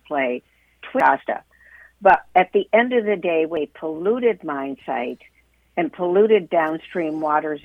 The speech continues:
and land, maybe a Superfund site, uh, and Twin Metals goes bankrupt, its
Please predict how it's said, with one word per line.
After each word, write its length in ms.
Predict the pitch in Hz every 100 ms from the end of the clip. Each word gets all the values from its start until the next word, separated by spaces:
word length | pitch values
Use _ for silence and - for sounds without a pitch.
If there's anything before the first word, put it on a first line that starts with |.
| -
and 180 | 147 139
land, 600 | 131 127 123 120 - - - _ _ _
maybe 360 | 160 156 165 190
a 80 | 185 -
Superfund 540 | 202 151 - 127 120 -
site, 340 | 107 90 - _ _ _ _ _ _ _ -
uh, 200 | 170 147 - -
and 280 | 160 143 -
Twin 220 | 190 180
Metals 380 | 185 180 170 165 - _ _ 165
goes 220 | 180 175
bankrupt, 640 | 185 190 180 147 131 - - -
its 200 | 240